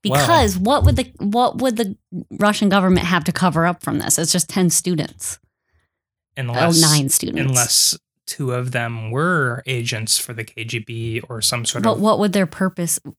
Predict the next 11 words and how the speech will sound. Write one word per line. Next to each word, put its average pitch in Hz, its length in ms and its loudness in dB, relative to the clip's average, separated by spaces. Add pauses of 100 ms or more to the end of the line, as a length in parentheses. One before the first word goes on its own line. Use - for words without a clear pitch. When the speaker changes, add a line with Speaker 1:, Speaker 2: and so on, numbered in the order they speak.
(180)
Speaker 2:
of 156 200 -6
going 170 260 4
on 156 80 2
this 147 140 0
hike 165 340 -4 (100)
be? - 280 -12
Speaker 1:
Just 131 280 -2
leisure, 117 460 -6 (300)
but 113 100 -14
maybe 117 240 -4
something 113 320 -6